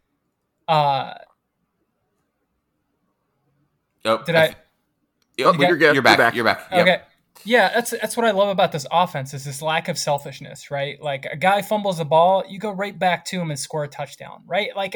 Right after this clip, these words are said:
Speaker 1: I, I just, I love the nature that this off-, offense operates. I love the trust that Q B one has in his receivers despite
Speaker 3: Mm-hmm.
Speaker 1: their mistakes.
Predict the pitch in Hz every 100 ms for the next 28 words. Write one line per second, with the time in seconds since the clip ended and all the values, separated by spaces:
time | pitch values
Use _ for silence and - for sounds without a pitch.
0 | - 202 196 175 196 - _ - - -
1 | 170 175 196 185 196 180 175 185 156 147
2 | - 147 - 165 160 190 - 165 170 175
3 | - 160 - 160 156 151 - 147 143 175
4 | 170 160 - - 165 151 - 160 135 -
5 | - 180 185 165 170 156 165 165 170 147
6 | 151 135 165 160 160 - 139 - 160 110
7 | 170 147 - 151 170 233 -